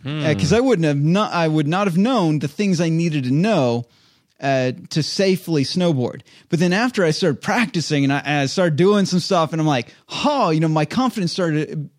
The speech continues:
Speaker 1: being built from just the experience of doing. And,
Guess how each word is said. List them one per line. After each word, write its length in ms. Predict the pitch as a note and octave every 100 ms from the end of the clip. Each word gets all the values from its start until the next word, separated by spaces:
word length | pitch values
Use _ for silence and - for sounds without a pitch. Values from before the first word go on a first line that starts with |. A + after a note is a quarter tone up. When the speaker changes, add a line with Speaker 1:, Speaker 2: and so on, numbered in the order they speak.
| F3+
Speaker 1:
being 280 | D#3+ E3+ C#3+
built 480 | A2+ C4+ A3+ D3+ - _ _ _ _
from 280 | - G#3+ G3
just 260 | F#3 G3+ -
the 80 | F#3
experience 840 | - - - G#3+ A3 F#3+ D#3+ D3
of 340 | - D3 A#2+ A#2+
doing. 500 | F3 B2 G2+ - - _ _ _ _ _
And, 520 | - D#3 D#3 D#3 D3